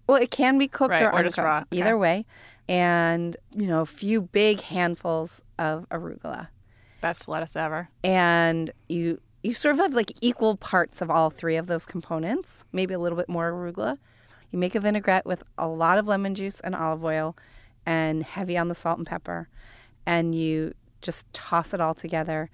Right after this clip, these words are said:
Speaker 1: And then at the very end, you take some grated Parmesan and you toss it with the whole thing.
Speaker 2: I'm gonna try that next weekend. That sounds so good.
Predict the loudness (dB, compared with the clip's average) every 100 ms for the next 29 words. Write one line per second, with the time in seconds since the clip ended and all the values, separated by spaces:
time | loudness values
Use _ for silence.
0 | _ -20 -20 -6 -2 0 2 2 2 -2
1 | -6 0 2 4 2 0 -2 0 -2 -4
2 | -8 -6 -4 -4 -6 -20 -18 -10 -4 -4
3 | -2 -4 -8 -10 _ -20 _ _ -4 -2
4 | 0 -2 -2 -4 -4 -4 -6 -6 -8 -8
5 | -6 -6 -8 -10 -10 -10 -14 -16 -14 -14
6 | -14 -16 -16 -20 _ -8 -6 -8 -12 -16
7 | -16 -18 -20 -16 -16 -16 -18 -16 -14 -12
8 | -12 -12 -14 -14 -14 -14